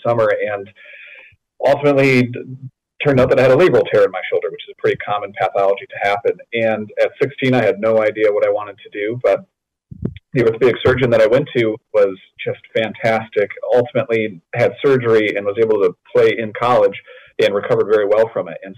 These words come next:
so, you know, from that, you know, after the surgery, how well I was able to get back to throwing again and being able to play at a high level, that just kind of, the, it, it just pushed me to going into medicine. And then ultimately,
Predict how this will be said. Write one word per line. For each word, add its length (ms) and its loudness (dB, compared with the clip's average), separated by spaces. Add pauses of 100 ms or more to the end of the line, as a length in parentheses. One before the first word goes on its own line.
so, 300 2 (180)
you 80 -10
know, 220 -8
from 240 -4
that, 300 -2 (200)
you 120 -10
know, 120 -2 (160)
after 240 -2
the 180 -4
surgery, 280 2
how 120 2
well 200 4
I 40 4
was 140 -2
able 120 2
to 140 -6 (360)
get 160 -2
back 100 0
to 200 -6 (120)
throwing 240 2
again 220 -2
and 80 -10
being 140 -4
able 100 -2
to 180 -8
play 180 2
at 60 2
a 80 -2
high 200 -2
level, 360 0 (380)
that 200 2
just 220 -4 (420)
kind 220 -6
of, 160 2 (360)
the, 360 -2
it, 240 -4
it 160 -4
just 200 -6
pushed 260 -4
me 120 -6
to 160 2 (120)
going 240 -4
into 200 -12
medicine. 400 -4
And 120 -2
then 100 0
ultimately, 520 -2